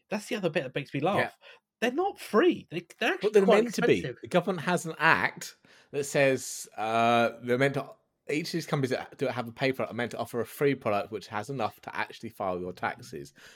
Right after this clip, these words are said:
Speaker 2: Though I think we've run a story on that before with QuickBooks, haven't we?
Speaker 1: We did,
Speaker 2: About how
Speaker 1: we
Speaker 2: they've
Speaker 1: did.
Speaker 2: been hiding that and they were sued for it.
Speaker 1: We did run that. I recall that. Uh, yeah,
Speaker 2: Hmm.
Speaker 1: exactly. That was, it was, uh, not particularly well, um, <laughs>
Speaker 2: No, no, bait and
Speaker 1: <laughs>
Speaker 2: switch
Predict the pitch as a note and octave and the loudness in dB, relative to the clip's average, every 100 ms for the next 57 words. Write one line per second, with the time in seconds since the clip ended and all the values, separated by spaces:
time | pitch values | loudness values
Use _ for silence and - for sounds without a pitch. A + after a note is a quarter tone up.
0 | _ A2+ A2+ D#3+ E3+ C#3 C#3 C3 - D#3+ | _ 0 0 -2 0 2 2 2 2 6
1 | C3 A2+ A#2 A2+ - B2+ A2+ A2 - D3+ | 6 6 2 0 0 2 2 -2 0 0
2 | - F#2+ - A2+ G2 E2+ E2 C#3+ C3+ C#3 | 0 -8 0 -2 -2 -6 0 2 6 6
3 | A#2+ G#2+ A#2 A2+ A2 A2+ A2 - C3+ G#2 | 6 6 4 4 6 4 4 6 6 6
4 | G2 G2 G2+ A2 G#2+ - C#3 G#2+ - F2 | 2 2 2 2 2 4 4 4 0 -4
5 | D#2+ D#2+ - - _ _ _ _ _ _ | -4 -8 -12 -20 _ _ _ _ _ _
6 | _ - B2+ B2+ B2+ A#2+ G#2+ A#2+ B2 A#2+ | _ -6 -2 2 4 6 4 4 4 6
7 | A#2+ - B2+ A2 G#2+ - - - E3 B2+ | 6 4 2 2 0 -8 -20 -6 6 8
8 | B2+ C3+ A#2+ A2+ C3 C3 A#2 B2+ A#2+ - | 8 4 0 -2 -4 -4 -4 -6 -8 -8
9 | C3+ C#3 A#2+ C#3 B2 B2 - - _ - | -2 -2 2 2 4 2 -4 -20 _ 0
10 | D3+ E3 D#3 - D#3+ - C#3 B2+ C#3 C3 | 8 8 6 -4 -4 -2 -2 4 4 6
11 | C3+ - B2+ B2 A#2+ B2 B2 A#2+ - - | 2 0 -2 0 -2 -2 -2 -4 -8 -12
12 | - - C#4+ D#4 D#4 G#3 D#3 B2 A2+ A2 | -20 4 6 6 4 10 10 10 8 6
13 | - F#3 E3+ - - A#3 B2 - - | 6 8 6 4 6 6 6 -2 -10